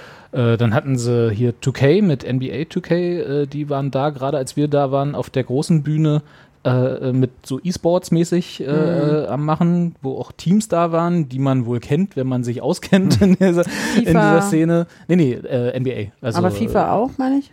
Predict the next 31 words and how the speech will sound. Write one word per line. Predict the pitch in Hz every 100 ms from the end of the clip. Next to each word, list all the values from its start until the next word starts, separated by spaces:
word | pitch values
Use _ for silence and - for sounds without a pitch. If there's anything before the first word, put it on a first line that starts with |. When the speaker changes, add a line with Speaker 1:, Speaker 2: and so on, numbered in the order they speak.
| _
Speaker 2:
War | 208
das | 190 139
Speaker 1:
war | 113
Speaker 2:
da? | 131
Speaker 1:
vielleicht | 139 127 - 127
an | 113 113
anderen | 120 127
Tagen, | 117 104 107
aber | 110
als | 107
wir | 131
Speaker 2:
Ja. | 123
Speaker 1:
da | 120
waren, | 113 110
war | 107
nur | 113
N | 113
B | 110 110
A | 113
da. | 120
Also | - 113 107 110
fifa | - 160 190
habe | 208
ich | 147
nicht | 147
gesehen, | 113 110 110
ne. | 113 - - - - -
Und | 127
dann | 127 127
so, | 117 123 120 117 113 -
ähm, | - 110 113 110 107